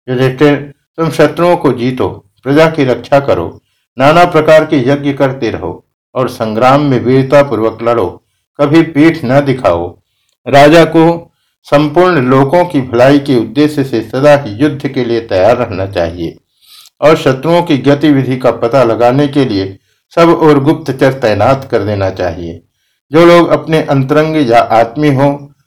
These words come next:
उनसे बाहरी लोगों की रक्षा करो और बाहरी लोगों से अंतरंग व्यक्तियों को बचाओ। फिर सबसे अपनी रक्षा करते हुए इस पृथ्वी की भी रक्षा करो। मुझ में क्या कमजोरी है,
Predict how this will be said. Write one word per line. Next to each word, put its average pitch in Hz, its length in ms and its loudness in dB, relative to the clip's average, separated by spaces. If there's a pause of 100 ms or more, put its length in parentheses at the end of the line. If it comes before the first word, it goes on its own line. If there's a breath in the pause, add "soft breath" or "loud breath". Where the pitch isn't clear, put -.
(120)
उनसे 165 300 2
बाहरी 139 460 4
लोगों 139 320 2
की 135 140 -6
रक्षा 104 340 -4
करो 92 420 -6 (400)
और 139 180 2
बाहरी 127 400 4
लोगों 139 340 2
से 147 160 -4 (100)
अंतरंग 143 440 -2
व्यक्तियों 110 500 -4
को 139 160 -6
बचाओ। 95 480 -4 (920)
फिर 175 140 4
सबसे 175 440 2
अपनी 147 320 0
रक्षा 123 360 2
करते 131 380 0
हुए 127 160 0
इस 117 200 -6
पृथ्वी 127 440 -4
की 143 140 -2
भी 117 160 -2
रक्षा 95 340 0
करो। 82 420 -8 (920)
मुझ 160 240 2
में 180 240 2
क्या 160 200 4
कमजोरी 151 540 4
है, 156 380 2